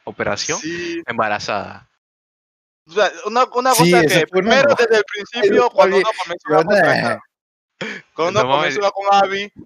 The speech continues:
Speaker 2: no sé por qué ellos se, ellos salen con esa tipa que está embarazada y que a pelear
Speaker 1: Y
Speaker 2: contra infectados
Speaker 1: eh,
Speaker 2: y vaina.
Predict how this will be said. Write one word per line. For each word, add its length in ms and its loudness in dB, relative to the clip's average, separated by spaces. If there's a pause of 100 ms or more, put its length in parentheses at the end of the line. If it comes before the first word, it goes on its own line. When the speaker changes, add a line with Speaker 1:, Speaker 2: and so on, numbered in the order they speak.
(180)
Speaker 2:
no 140 -4
sé 180 -4
por 200 -6
qué 360 -4
ellos 280 -4
se, 160 -6 (180)
ellos 260 -4
salen 280 -2
con 160 -10
esa 220 -6
tipa 260 -6
que 80 -6
está 140 -6
embarazada 640 -2
y 80 -10
que 120 -8
a 60 -4
pelear 260 -10
Speaker 1:
Y 40 -12
Speaker 2:
contra 440 -6
infectados 580 -4
Speaker 1:
eh, 40 -6
Speaker 2:
y 40 -12
vaina. 340 -8